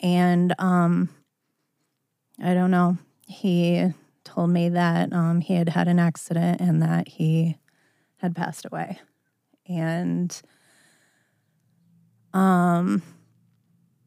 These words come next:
I couldn't like you said, I mean,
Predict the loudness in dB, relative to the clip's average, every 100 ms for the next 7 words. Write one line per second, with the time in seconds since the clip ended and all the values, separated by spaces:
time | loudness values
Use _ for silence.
0 | _ _ _ -20 _ _ _ -2 2 4
1 | 4 4 2 0 -2 -4 _ _ _ _
2 | _ _ _ _ -18 -4 0 2 2 0
3 | -2 -12 -14 -16 _ _ _ _ _ _
4 | _ _ _ _ _ -2 -2 0 -2 0
5 | -2 -2 -4 -10 _ _ _ _ -8 -2
6 | 0 0 -4